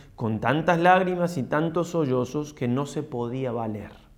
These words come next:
Y yendo aquella mañana en una procesión que de allí salía, nunca pudo retener las lágrimas hasta el comer, ni después de comer podía dejar de hablar, sino en la Santísima Trinidad.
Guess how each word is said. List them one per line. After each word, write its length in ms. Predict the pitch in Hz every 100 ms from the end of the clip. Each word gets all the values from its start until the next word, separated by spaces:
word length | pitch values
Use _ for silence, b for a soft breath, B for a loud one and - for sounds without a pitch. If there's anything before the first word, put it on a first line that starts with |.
| - b b b b b -
Y 100 | 135
yendo 220 | 165 190
aquella 300 | 190 196 196
mañana 300 | 190 185 196
en 60 | 190
una 160 | 190 185
procesión 580 | 170 156 160 190 196
que 220 | 185 131 120
de 120 | 123
allí 260 | 120 160
salía, 440 | 180 151 143 139 127
nunca 540 | 131 190 233 196 151
pudo 240 | 156 170 170
retener 360 | 147 127 147
las 140 | 160 147
lágrimas 560 | 175 208 170 139 139
hasta 280 | 135 - 170
el 120 | 165
comer, 560 | 156 151 208 190 - B B B -
ni 180 | 147
después 420 | 139 143 - 156 156
de 140 | 165
comer 420 | 170 151 127 127 B B B
podía 360 | - 131 135 147
dejar 300 | 151 156 170
de 60 |
hablar, 260 | 165 139 127
sino 380 | - 123 120 139
en 80 | 147
la 100 | 123
Santísima 840 | 113 113 113 127 120 123 117 113
Trinidad. 540 | 113 113 110 104 95